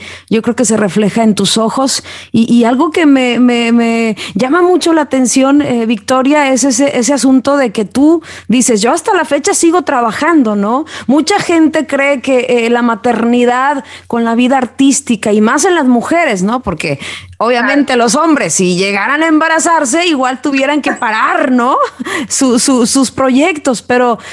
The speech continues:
Speaker 1: eh, cuéntame de, de, de, de esa,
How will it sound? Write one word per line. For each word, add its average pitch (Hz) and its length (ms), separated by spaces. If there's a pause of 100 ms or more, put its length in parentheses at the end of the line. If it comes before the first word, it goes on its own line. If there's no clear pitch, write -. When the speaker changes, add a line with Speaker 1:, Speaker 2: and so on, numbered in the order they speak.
(100)
Speaker 1:
eh, 240 1000
cuéntame 381 440
de, 311 260
de, 277 220
de, 262 200
de 269 200
esa, 339 520